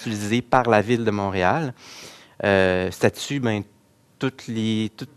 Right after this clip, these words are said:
tout est actif dans le document. Euh, bref.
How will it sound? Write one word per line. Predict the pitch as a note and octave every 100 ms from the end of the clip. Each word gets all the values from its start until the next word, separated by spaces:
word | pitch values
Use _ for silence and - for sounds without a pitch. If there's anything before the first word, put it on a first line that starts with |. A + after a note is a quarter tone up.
| _
tout | E3 D#3+
est | D3
actif | A#2+ - D3+
dans | B2+ A#2+
le |
document. | A2 G#2 A2 G2 C#3+ D#3 _ - -
Euh, | G#2 - F#2+
bref. | F2 G#2+ -